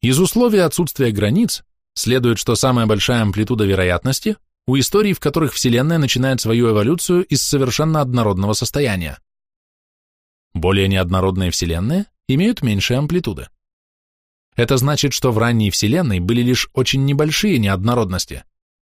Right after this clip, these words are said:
Как мы уже отмечали, эти неоднородности наблюдаются в виде небольших вариаций реликтового излучения на разных участках неба. Обнаруженные вариации находятся в согласии с требованиями теории инфляции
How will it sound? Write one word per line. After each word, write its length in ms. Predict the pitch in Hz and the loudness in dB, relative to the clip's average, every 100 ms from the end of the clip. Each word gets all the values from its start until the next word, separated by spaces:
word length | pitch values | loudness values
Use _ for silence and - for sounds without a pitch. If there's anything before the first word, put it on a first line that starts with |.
| _ _ _ _ _ _ _ _ _ - | _ _ _ _ _ _ _ _ _ -4
Как 200 | 107 104 | -2 0
мы 100 | 101 | 0
уже 160 | 98 | 0
отмечали, 560 | 98 98 87 208 185 92 _ _ - | 0 -2 0 0 -2 -6 _ _ -2
эти 180 | 123 | 0
неоднородности 680 | 131 131 123 156 214 202 - | 2 2 2 2 2 2 2
наблюдаются 560 | 170 147 160 190 180 156 | 0 2 2 2 0 0
в 40 | |
виде 220 | 135 147 143 | 0 0 2
небольших 460 | 135 127 - 135 | 2 2 0 0
вариаций 500 | 127 131 165 - 147 | 0 2 0 0 2
реликтового 540 | 131 139 - 135 131 123 | 2 0 0 0 2 2
излучения 520 | 113 113 143 151 131 | 2 0 0 0 2
на 100 | 120 | 2
разных 320 | 123 120 110 | 2 0 -2
участках 500 | 110 98 - 123 - | -2 -2 -2 -6 -4
неба. 320 | 147 90 69 - _ _ _ _ _ _ _ _ _ _ _ | -4 -4 -8 -16 _ _ _ _ _ _ _ _ _ _ _
Обнаруженные 680 | 98 92 101 127 113 120 107 | -2 0 2 2 2 2 2
вариации 420 | 95 95 117 - | 2 2 0 0
находятся 480 | 104 92 117 113 - | 0 0 0 -2 -2
в 60 | - | -2
согласии 440 | 98 101 113 110 | -2 0 0 -2
с 80 | - | -2
требованиями 600 | 113 117 110 104 101 98 | -2 0 0 0 0 0
теории 380 | - 101 95 90 | 0 0 0 -2
инфляции 600 | 90 95 85 - 165 | -2 -2 -2 -2 -4